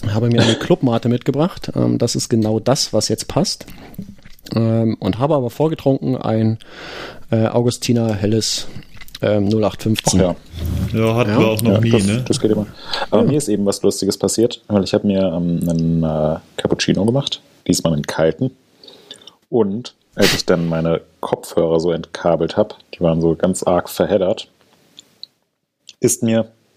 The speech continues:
Speaker 2: der rechte In-Ear-Kopfhörer in den Milchschaum <laughs> reingefallen.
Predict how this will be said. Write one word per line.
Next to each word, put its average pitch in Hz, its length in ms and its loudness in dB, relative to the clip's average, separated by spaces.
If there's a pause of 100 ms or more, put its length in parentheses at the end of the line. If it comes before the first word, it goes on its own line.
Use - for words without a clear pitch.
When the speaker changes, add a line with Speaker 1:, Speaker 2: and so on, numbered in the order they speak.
(200)
Speaker 2:
der 85 120 2
rechte 98 400 2 (100)
In-Ear-Kopfhörer 95 1400 0 (880)
in 107 80 2
den 95 100 0
Milchschaum 87 480 2
<laughs> - 0 -
reingefallen. 82 640 0